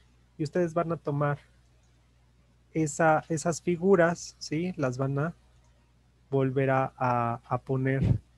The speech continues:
¿sí? En el, en el otro lado,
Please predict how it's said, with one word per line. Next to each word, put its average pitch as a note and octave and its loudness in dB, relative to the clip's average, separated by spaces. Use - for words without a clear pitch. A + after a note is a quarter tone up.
¿sí? D#3+ -4
En C3+ 0
el, C#3+ -2
en C#3+ -2
el C3+ 0
otro C#3+ -4
lado, D3+ -4